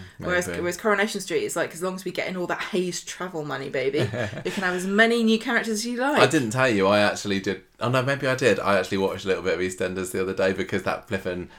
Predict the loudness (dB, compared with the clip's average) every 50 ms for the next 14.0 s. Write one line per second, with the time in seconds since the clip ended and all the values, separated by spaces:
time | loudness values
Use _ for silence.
0 | -10 -4 -2 0 2 2 2 2 2 0 2 2 2 0 0 0 -2 -2 -2 -2
1 | -2 0 0 0 0 0 0 0 2 4 4 4 4 4 2 2 2 2 0 0
2 | 2 2 2 2 0 0 -2 0 0 0 -2 -2 -2 -2 0 0 0 -2 -2 -4
3 | -4 -2 -2 -2 -4 -4 -6 -8 -6 -4 -2 -2 -2 -2 -2 -4 -6 -10 -18 -20
4 | -20 -16 -6 -2 0 0 0 0 -2 -2 0 0 0 0 0 0 2 2 2 2
5 | 2 0 0 2 4 4 6 6 6 6 4 4 4 2 2 4 6 6 6 6
6 | 6 6 4 4 4 4 4 4 4 2 4 6 6 6 8 6 6 4 4 4
7 | 4 4 6 6 6 4 4 2 -2 -4 -2 0 0 0 0 -2 -2 0 0 0
8 | 0 2 4 4 4 4 2 -2 -6 -6 -2 0 2 2 2 2 2 4 6 6
9 | 8 8 8 6 6 6 4 4 2 0 -4 0 4 4 4 4 4 2 2 2
10 | 2 2 2 4 2 2 2 -2 -8 -16 -18 -20 -14 _ -2 -2 -2 -2 -2 -8
11 | _ _ -20 -20 -20 -20 _ _ 2 6 6 6 6 6 6 8 8 8 8 6
12 | 6 6 4 4 2 -2 -8 -10 -2 0 2 2 4 2 0 -2 -4 -6 -10 -14
13 | -18 -18 _ _ _ _ -20 -6 -2 0 2 2 2 2 2 2 2 0 0